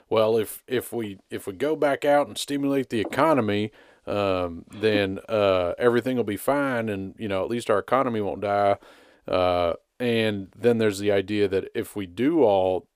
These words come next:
uh, stay in our houses, and, and again, this is not a novel idea, it's not me coming up with this, but if the idea is that we do stay in our houses and everything is fine and the curve does flatten, well, why do we stay in our houses? What's the point? No, nothing happened. Well, yeah, it didn't happen, you dumbass, because we stayed in our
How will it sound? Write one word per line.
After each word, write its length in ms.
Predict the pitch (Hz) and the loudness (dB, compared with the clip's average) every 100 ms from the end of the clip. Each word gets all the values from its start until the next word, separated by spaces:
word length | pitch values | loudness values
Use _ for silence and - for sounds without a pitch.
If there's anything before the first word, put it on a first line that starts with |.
| _ 117 | _ -6
uh, 220 | 95 85 | -4 -6
stay 460 | - - 107 101 | -8 -4 -2 -2
in 100 | 95 | -2
our 140 | 95 92 | -6 -6
houses, 580 | 92 90 - 95 101 - | -6 -6 -6 -8 -8 -10
and, 220 | 107 107 | -10 -8
and 200 | 104 98 | -8 -8
again, 340 | 90 90 85 | -8 -10 -10
this 200 | 87 - | -10 -10
is 100 | 92 | -8
not 160 | 98 92 | -6 -6
a 60 | |
novel 380 | 92 90 90 92 | -6 -6 -6 -6
idea, 280 | 87 87 90 | -6 -8 -10
it's 160 | 92 - | -10 -8
not 160 | 95 | -8
me 320 | 104 98 92 - - | -6 -8 -8 -12 -8
coming 260 | 107 92 | -6 -4
up 140 | 90 92 | -6 -8
with 100 | 87 | -8
this, 160 | 87 | -10
but 160 | - 101 | -6 -6
if 140 | 98 | -4
the 200 | 104 101 | -2 0
idea 400 | 101 95 113 107 | -2 -2 -2 -2
is 200 | 98 85 - - _ | -2 -6 -20 -20 _
that 100 | - | -6
we 80 | 98 | -6
do 200 | 92 143 | -2 -2
stay 220 | - 113 | 0 -4
in 80 | 101 | -4
our 100 | 92 | -4
houses 360 | 95 98 - 95 | -2 -4 -4 -6
and 100 | 98 | -6
everything 380 | 107 107 110 95 | -4 -4 -4 -8
is 140 | - | -8
fine 320 | - 107 110 | -4 -2 -2
and 80 | 95 | -6
the 40 | |
curve 300 | 87 117 104 | -2 0 0
does 180 | 92 120 | 2 0
flatten, 540 | - 104 95 98 95 - - - _ | 0 0 0 -2 -10 -10 -18 -20 _
well, 280 | 110 107 - | 4 4 4
why 160 | 104 123 | 4 4
do 80 | |
we 100 | 120 | 4
stay 220 | 113 131 120 | 2 2 2
in 80 | |
our 80 | 101 | 0
houses? 500 | 107 156 - - - | -4 -4 -6 -10 -6
What's 160 | 104 - | -8 -8
the 80 | - | -10
point? 380 | - 135 104 - | -6 -4 -4 -4
No, 160 | 104 | -6
nothing 380 | 104 107 - 95 | -2 -2 -2 -4
happened. 380 | 107 113 85 - | -2 -2 -4 -4
Well, 180 | 120 120 | -6 -4
yeah, 160 | 143 143 | -6 -8
it 160 | - | -6
didn't 220 | - 127 - | -4 -4 -6
happen, 340 | 160 165 104 | -6 -4 -6
you 100 | 87 | -8
dumbass, 500 | 92 95 101 113 - | -6 -6 -4 -6 -6
because 320 | 110 - 107 | -12 -6 -6
we 80 | 101 | -6
stayed 300 | - 135 113 | -4 -4 -4
in 80 | |
our 80 | 92 | -6